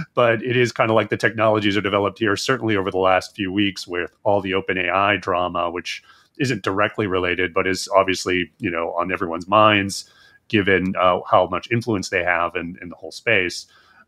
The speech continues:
Um, but, like, just having, uh, a,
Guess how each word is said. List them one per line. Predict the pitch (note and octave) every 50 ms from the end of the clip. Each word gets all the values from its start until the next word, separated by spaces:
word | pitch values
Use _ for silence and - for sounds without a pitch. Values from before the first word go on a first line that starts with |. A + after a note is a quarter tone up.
| _ -
Um, | B2 A#2+ A2+ A2 G#2+ G#2+ G#2+ G#2 G#2 G2 F#2+ -
but, | D#3+ D3 C#3
like, | D3 C#3+ C3 A#2 A#2+ C3
just | A#2+ E3+ D#3+ - - _ _ _ _ _ _ _ - -
having, | - - D3 F3 F#3 G3+ F#3+ F#3 E3 D3 C#3+ C3+ -
uh, | - B2 B2 A#2 A2+ A2+ G#2+ G#2 G2+ G2+ G#2 A2 - - -
a, | A2+